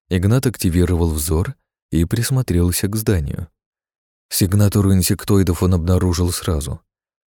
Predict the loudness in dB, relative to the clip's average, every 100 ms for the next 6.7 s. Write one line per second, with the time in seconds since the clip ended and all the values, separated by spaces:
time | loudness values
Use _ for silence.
0 | -6 0 2 2 2 2 2 2 0 2
1 | 2 2 2 2 2 0 2 2 2 0
2 | 0 -2 -4 -12 _ _ _ _ _ -8
3 | -2 2 4 4 2 2 2 4 4 2
4 | 2 2 2 0 0 0 0 -2 -4 -2
5 | -6 -6 _ -6 -2 -2 0 0 2 0
6 | 0 0 0 0 -2 -6